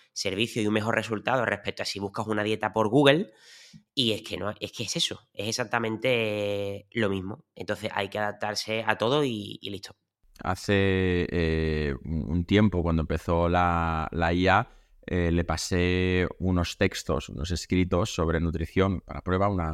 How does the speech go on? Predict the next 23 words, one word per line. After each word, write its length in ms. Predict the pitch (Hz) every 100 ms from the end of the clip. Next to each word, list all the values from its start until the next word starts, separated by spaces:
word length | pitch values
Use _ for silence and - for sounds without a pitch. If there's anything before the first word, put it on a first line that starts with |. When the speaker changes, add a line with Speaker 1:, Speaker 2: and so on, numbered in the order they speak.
| - - - - - - -
Speaker 2:
a 80 | 98
una 100 | 95
amiga 160 | 98
mía, 240 | 95 120 123
se 100 | 98
llama 400 | 92 90 85 73
Nuria 340 | 87 87 82
Coll, 440 | 85 98 107 95 - -
igual 240 | 76 76
los 160 | 73 -
conocéis 380 | 80 92 87
del, 320 | 90 85 85 82
del 140 | 82
sector, 600 | - 85 98 95 113 - - - -
em, 540 | 104 95 87 87 80 -
y 100 | 92
es 120 | 90 -
divertido 340 | 98 104 104
porque 480 | 107 92 95 90 -
me 140 | 82
vino 180 | 85 82
a 40 | 90
decir, 420 | - 92 87